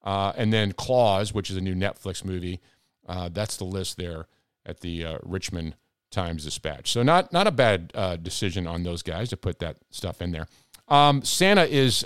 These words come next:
uh, facing a shortage, and it's mainly because of covid. covid is impacting everything. Now impacts Santa.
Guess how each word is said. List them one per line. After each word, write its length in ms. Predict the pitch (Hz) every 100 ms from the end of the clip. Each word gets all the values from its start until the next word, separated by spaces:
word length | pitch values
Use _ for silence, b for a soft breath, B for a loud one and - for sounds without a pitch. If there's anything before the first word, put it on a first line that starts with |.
| -
uh, 320 | 113 107 101
facing 400 | - 139 127 123
a 80 | 101
shortage, 560 | - 120 98 98 - _ _ _ _ _ _ _ _ _ _ b b b -
and 120 | 110
it's 160 | 107
mainly 280 | 117 147 147
because 480 | 113 - 113 107 101
of 260 | - 98 -
covid. 380 | 131 95 71 - _ _ _ _ _ _ _ _ _ _ _ _ _ _
covid 220 | - 98
is 120 | 87 85
impacting 440 | 78 80 - 85
everything. 460 | 87 92 - 92 92 _ _ _ _ _ _
Now 220 | 101 107 120
impacts 340 | - - -
Santa. 280 | - 80